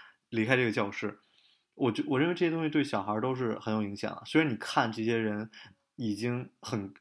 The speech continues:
呃，身高都很高了，那时候他们都已经一级、一八级、一八四、一八五，然后那个女生也都，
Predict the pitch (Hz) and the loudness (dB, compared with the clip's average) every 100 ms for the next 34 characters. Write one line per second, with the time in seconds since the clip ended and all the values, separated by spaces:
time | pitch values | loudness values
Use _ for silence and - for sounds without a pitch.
0 | - 127 120 120 113 147 147 147 139 139 | -12 -10 -6 -4 0 2 6 8 8 4
1 | 104 95 117 120 113 - - - 151 120 | 0 4 4 6 2 -2 -14 0 4 4
2 | 113 123 123 117 104 117 127 127 113 110 | 2 0 2 0 0 -2 -4 -6 -6 -4
3 | 107 - - - 131 143 131 131 123 110 | -4 -6 -14 0 2 6 6 6 2 -2
4 | 101 117 120 120 - 117 107 113 110 110 | -2 2 2 2 0 -2 2 4 4 0
5 | - - - - 107 110 120 110 107 - | -6 -16 -16 -6 2 4 4 2 0 -14
6 | _ _ _ - 131 113 110 113 123 104 | _ _ _ -4 0 2 0 -2 -2 2
7 | 139 135 107 113 | 2 2 2 0